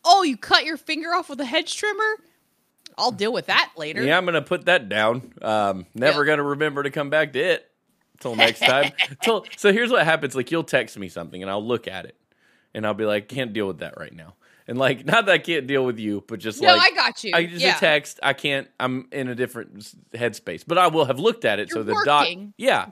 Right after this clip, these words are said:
Speaker 1: That's what you do during the day.
Speaker 2: Sure. And then the dot goes away. And then, like, five hours later, I think of something funny I wanna send, and I realize,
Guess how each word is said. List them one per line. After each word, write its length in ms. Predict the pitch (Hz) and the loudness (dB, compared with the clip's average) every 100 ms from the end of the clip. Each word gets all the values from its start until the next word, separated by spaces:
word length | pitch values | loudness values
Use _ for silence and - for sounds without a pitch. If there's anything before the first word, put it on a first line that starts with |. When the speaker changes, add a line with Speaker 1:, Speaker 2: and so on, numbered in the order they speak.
| _ - | _ -12
Speaker 1:
That's 240 | 214 - | -12 -12
what 100 | 247 - | -16 -16
you 80 | 226 | -16
do 200 | 226 208 | -14 -12
during 320 | 170 143 151 | -12 -12 -14
the 80 | 156 | -12
day. 80 | 123 | -2
Speaker 2:
Sure. 460 | 330 233 131 92 _ _ - | 4 6 4 0 _ _ -6
And 100 | 208 | -2
then 120 | 233 | 0
the 100 | 208 | 2
dot 320 | 240 233 160 | 4 4 4
goes 220 | 147 110 | 2 0
away. 360 | 101 95 85 - _ _ _ _ _ - | 0 -4 -4 -12 _ _ _ _ _ -4
And 120 | 185 | 0
then, 120 | 233 233 | 0 4
like, 260 | 196 160 | 4 2
five 540 | - - - 240 233 220 | -4 -6 2 6 6 6
hours 420 | 196 185 170 156 | 6 6 2 4
later, 320 | 185 175 143 | 4 6 4
I 60 | 139 | 4
think 220 | 170 151 | 2 -2
of 80 | - | -2
something 340 | 139 - 123 | -4 -4 -8
funny 340 | 220 240 165 | -4 -4 0
I 60 | 123 | 0
wanna 260 | 113 113 104 | 2 0 -2
send, 480 | - 101 101 107 _ _ - | -4 -4 -4 -8 _ _ -4
and 160 | 131 | 2
I 40 | 139 | 4
realize, 580 | 139 143 135 127 - | 4 4 4 2 -2